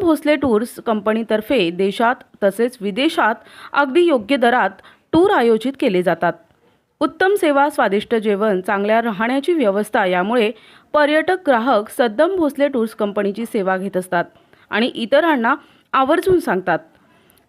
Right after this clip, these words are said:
सद्दाम भोसले टूर कंपनीचे संचालक लीडर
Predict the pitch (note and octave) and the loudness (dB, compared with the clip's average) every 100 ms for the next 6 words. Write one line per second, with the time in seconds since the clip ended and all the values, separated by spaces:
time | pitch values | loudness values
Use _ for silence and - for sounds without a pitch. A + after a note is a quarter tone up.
0 | - D4 C#4 A4 G4 E4 D#4 E4+ D#4 C#4 | -2 0 0 0 2 0 2 0 2 0
1 | C4+ A3+ A#3+ A#3 B3+ B3 G#3+ G3+ G#3 A3 | -2 0 -2 -2 -6 -6 -6 -2 -2 -2
2 | A#3 A3 F#3 G3 | -4 -6 0 0